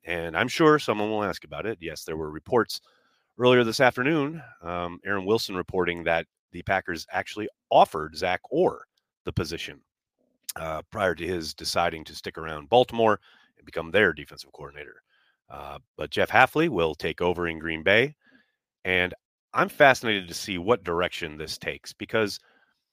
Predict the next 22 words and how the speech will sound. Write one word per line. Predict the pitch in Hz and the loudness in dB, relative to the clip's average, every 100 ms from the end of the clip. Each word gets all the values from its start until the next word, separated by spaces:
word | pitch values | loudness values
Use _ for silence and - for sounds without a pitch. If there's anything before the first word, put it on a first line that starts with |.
| _ _ _ - | _ _ _ 2
obviously | 156 170 151 - 135 | 6 6 4 4 4
when | 117 101 | 4 2
LaFleur | 101 - 147 135 | 0 -2 2 2
was | 101 - | 2 2
hired, | 104 98 92 87 85 _ _ | 4 6 6 2 -4 _ _
he | - 101 | -8 -6
was | 87 - - | -6 -8 -4
basically | 147 - - 85 | -2 -2 -10 -12
handed | - 98 92 82 73 | -8 -4 -4 -6 -10
Mike | 78 - | -10 -8
Pettine. | - 85 117 156 151 _ _ _ _ | -4 -4 -6 -14 _ _ _ _ _
Clearly, | - 90 82 82 82 | -8 -6 -4 -6 -8
it | 82 | -12
was | 80 - | -14 -12
strongly | - 95 95 90 87 80 | -8 2 2 2 -4 -10
suggested | 85 76 76 - 90 | -10 -10 -12 -12 -14
that | 104 73 | -12 -14
he | 78 | -16
keep | 80 76 | -16 -16
him | - | -14
on | 73 71 | -14 -16
board. | 71 76 127 | -12 -8 -8